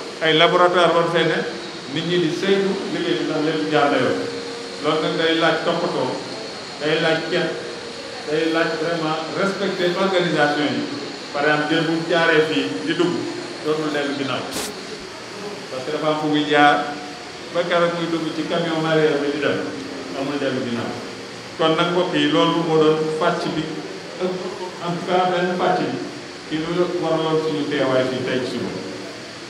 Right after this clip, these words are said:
Ñaareelu pàcc bi mooy président de la République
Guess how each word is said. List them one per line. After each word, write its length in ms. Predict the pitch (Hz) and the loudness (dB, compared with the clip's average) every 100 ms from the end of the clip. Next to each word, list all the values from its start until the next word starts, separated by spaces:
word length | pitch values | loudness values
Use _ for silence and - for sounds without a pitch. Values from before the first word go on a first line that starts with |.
| 139 | -6
Ñaareelu 400 | 185 196 196 196 190 | 0 2 4 4 2
pàcc 180 | 202 - 156 | 0 0 0
bi 100 | 160 | 2
mooy 200 | 180 190 175 - - - - - 156 - - - - - | 2 2 2 -2 -6 -8 -12 -12 -10 -12 -12 -16 -16 -8
président 420 | 147 180 180 180 | -2 0 2 4
de 40 | |
la 120 | 175 | 6
République 500 | 175 175 151 139 135 | 4 4 2 0 0